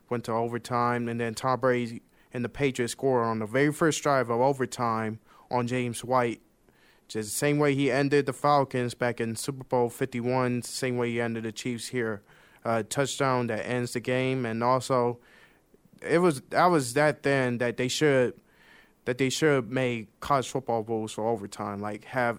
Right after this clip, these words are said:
give both teams a chance, even though first team scores, the other team still gets a chance. They should,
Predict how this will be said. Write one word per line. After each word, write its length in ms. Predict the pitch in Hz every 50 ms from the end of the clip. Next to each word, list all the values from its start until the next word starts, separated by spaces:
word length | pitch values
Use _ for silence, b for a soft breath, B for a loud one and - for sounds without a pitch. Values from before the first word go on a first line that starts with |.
| _ _ _
give 260 | - 127 120 107 -
both 220 | - 127 131 123 123
teams 380 | - - 131 123 117 107 -
a 60 | 113 98
chance, 520 | - - 135 131 120 113 110 107 104 -
even 180 | 110 120 123 123
though 200 | 120 117 113 - - _ _ _ _ _
first 320 | - - 139 131 - -
team 200 | - 147 135 131
scores, 540 | - - - 139 143 139 139 135 131 131 - B B B B 120
the 100 | 120 123
other 120 | 127 123
team 260 | 123 - 135 127 120
still 180 | - - 131 123
gets 240 | 123 131 123 - 120
a 60 | 110
chance. 400 | - - 139 131 127 127 117 120
They 140 | 135 139 139
should, 420 | - - 170 165 156 143 110